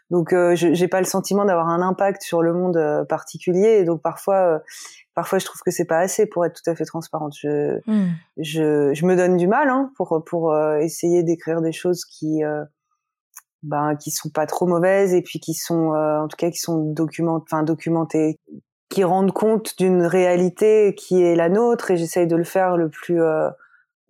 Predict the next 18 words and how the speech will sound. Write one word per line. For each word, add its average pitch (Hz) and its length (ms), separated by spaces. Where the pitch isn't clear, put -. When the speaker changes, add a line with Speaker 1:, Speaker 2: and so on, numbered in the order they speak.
Speaker 1:
habilement 175 420
possible. 190 380
Donc, 185 160
c'est - 160
beaucoup 180 220
de 190 40
travail. 226 380
Donc, 185 160
effectivement, 190 460
c'est 220 180
un 175 120
engagement 170 440
au 175 60
sens 180 340
où 165 80
moi, 165 160
j'investis, 165 640
euh, 156 140